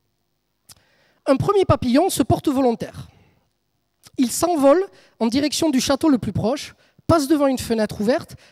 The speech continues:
et aperçoit de l'autre côté la lueur d'une bougie. Très excité, il revient parmi ses camarades et raconte ce qu'il a vu. Le sage papillon dit : «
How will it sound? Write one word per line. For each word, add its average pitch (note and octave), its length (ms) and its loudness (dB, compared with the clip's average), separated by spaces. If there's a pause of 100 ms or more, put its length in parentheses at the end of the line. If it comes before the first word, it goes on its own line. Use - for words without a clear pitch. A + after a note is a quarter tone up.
et G#3+ 120 2
aperçoit D#4+ 440 0
de C#4+ 100 2
l'autre C#4 180 4
côté C#4+ 340 -2 (240)
la G#3 160 2
lueur A#3 300 2
d'une G#3 180 -2
bougie. F3 280 -4 (840)
Très C#4 260 0
excité, D4 480 0 (400)
il A3 120 6
revient E4 360 6
parmi D4 280 2
ses - 160 0
camarades A#3+ 520 2
et A3+ 100 2
raconte C4+ 360 -2
ce - 80 -8
qu'il B3+ 220 -8
a G#3+ 40 0
vu. F#3 280 -10 (1120)
Le A#3 140 0
sage E4+ 280 -2
papillon B3 380 0
dit : « G3+ 300 -2